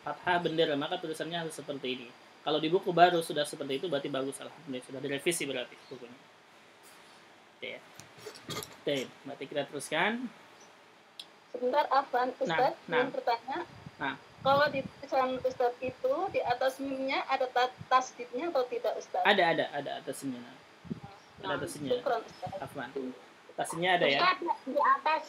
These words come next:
Speaker 3: di atas alifnya wala, a-, ada hamzahnya. Di sini nggak ada, Ustaz.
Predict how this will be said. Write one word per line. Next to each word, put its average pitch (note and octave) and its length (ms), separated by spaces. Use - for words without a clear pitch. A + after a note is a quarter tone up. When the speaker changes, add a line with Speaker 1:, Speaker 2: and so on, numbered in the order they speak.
Speaker 3:
di C4+ 120
atas D4 380
alifnya D4 560
wala, A#3 480
a-, C4 320
ada C#4 200
hamzahnya. C4 640
Di B3+ 80
sini F#4+ 320
nggak D4 160
ada, C4 160
Ustaz. G3+ 400